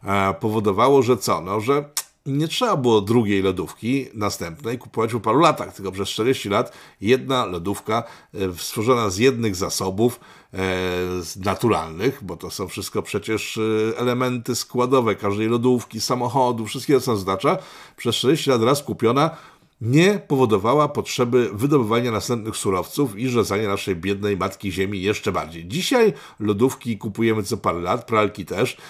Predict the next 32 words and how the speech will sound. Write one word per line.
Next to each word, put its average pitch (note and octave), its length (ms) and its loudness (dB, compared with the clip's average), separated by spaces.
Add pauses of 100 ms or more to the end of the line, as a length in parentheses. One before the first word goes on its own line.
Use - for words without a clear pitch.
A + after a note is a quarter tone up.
(140)
nie A#2 180 2
opłaca B2 580 4
się G#2 120 0
tego A2+ 260 6
reperować. F#2+ 600 0 (280)
Najmniejsze D3 500 2
rzeczy C#3+ 340 4
domowe, G#2+ 380 2
waga G#2+ 540 8
na F#2+ 120 -2
przykład, G2+ 360 -6
którą A#2 460 -4
część C3+ 280 0
z A2+ 40 -6
was A#2 180 0
się - 180 -2
pewnie A#2 300 0
waży, G2 340 2
ja G#2+ 100 2
przestałem, G#2+ 480 -2
bo G#2 80 2
znowu G#2 220 2
przytyłem G2+ 420 -2
strasznie, G2+ 300 -2
więc G2 120 -4
przestałem G2+ 380 -2
się G2 120 -2
ważyć, G2 240 0
bo F#2+ 60 -6
mnie G2 100 -4
to G2+ 80 -2
denerwuje. G2 520 0